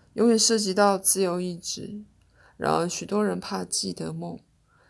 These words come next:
因为他们害怕一个灾祸的梦必然会成真。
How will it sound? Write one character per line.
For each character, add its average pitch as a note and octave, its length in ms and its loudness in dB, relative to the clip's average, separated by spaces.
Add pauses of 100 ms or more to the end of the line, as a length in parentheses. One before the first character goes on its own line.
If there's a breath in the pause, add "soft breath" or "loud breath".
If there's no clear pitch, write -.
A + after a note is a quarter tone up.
(120 soft breath)
因 F#3+ 140 0
为 F#3 100 2
他 F#3 160 0
们 F3+ 180 -2
害 F#3 220 -4
怕 F#3+ 300 -4
一 F3 100 -6
个 F3+ 180 -6
灾 G#3+ 320 2
祸 G#3+ 220 -2
的 E3+ 80 -8
梦 F3 260 -6
必 F#3 140 -8
然 - 200 -6
会 - 220 -10
成 - 320 -12
真。 G3 300 -10